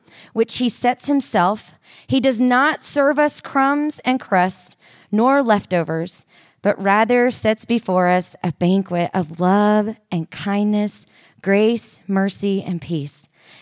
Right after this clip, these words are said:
And he always tells us to hurry back and bring our friends."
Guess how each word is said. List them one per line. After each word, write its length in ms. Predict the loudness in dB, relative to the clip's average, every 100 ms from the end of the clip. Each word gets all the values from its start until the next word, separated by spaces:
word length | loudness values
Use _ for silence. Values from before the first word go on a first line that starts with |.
| -4
And 80 | -2
he 100 | -2 -2
always 440 | 0 2 0 -2
tells 280 | 0 0 0
us 200 | -4 -4
to 100 | -8
hurry 260 | -4 -2
back 340 | 0 0 -2 -10 _ -6
and 140 | -4
bring 180 | -2 -2
our 100 | -4
friends." 480 | -6 -6 -6 -8